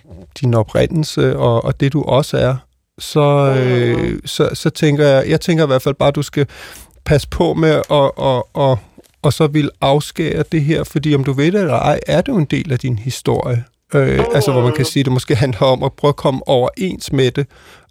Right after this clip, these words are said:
Speaker 1: og så,
Speaker 2: Ja.
Speaker 1: og så finde ud af, hvor hulen ligger den der vrede mod din, din,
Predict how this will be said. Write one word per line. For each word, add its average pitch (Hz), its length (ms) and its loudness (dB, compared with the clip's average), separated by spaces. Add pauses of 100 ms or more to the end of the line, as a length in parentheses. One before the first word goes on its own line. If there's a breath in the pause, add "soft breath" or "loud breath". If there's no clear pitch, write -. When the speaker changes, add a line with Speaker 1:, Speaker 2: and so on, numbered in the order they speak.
(100)
Speaker 1:
og 147 140 2
så, 180 140 0
Speaker 2:
Ja. - 120 0
Speaker 1:
og 143 60 0
så 160 120 0
finde 151 280 -2
ud 151 80 0
af, 147 160 2
hvor 131 140 0
hulen 165 420 2
ligger 151 260 0
den 160 240 -2
der 156 140 2
vrede 139 480 0
mod 165 280 2 (1080 loud breath)
din, 160 240 2 (160)
din, 147 420 -2